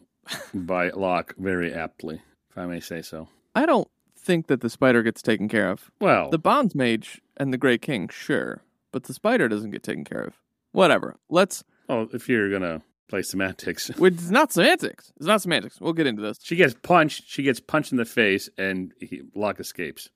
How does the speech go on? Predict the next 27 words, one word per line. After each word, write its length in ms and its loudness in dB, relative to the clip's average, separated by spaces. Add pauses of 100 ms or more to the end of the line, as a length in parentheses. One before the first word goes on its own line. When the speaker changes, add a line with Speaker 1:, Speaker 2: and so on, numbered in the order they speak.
(380)
Speaker 2:
Taken 240 -2
care 220 -6
of. 180 -16 (880)
Speaker 1:
Mm, 920 -2
the 220 0
other 200 6
two 200 2
get 140 4
taken 220 2
care 200 4
of 120 2
by 180 4
death. 540 -2 (540)
Speaker 2:
One 240 2
of 80 4
them 160 2
gets 140 -6
taken 180 -6
care 160 -4
of 80 -10
by 100 -4
death. 260 -8
Bondsmaid's 460 -2
still 200 -6
alive, 440 -2
limping 320 -4
around, 560 -6